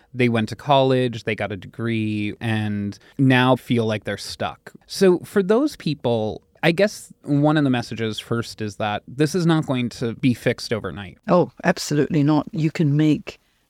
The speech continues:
Speaker 2: a small change or a big change, but if it requires you to retrain or get a new degree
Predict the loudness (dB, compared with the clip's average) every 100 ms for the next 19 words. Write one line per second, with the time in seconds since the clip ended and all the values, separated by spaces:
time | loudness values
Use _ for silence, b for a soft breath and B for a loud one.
0 | -6 -4 0 2 2 2 2 6 4 2
1 | -2 -2 0 -2 -2 -2 2 4 4 2
2 | -2 -2 2 0 0 -4 -2 -4 -2 2
3 | 2 0 0 0 0 -2 -4 0 2 2
4 | 0 0 2 2 2 0 0 -2 0 0
5 | -2 -2 0 2 0 -4 2 4 6 4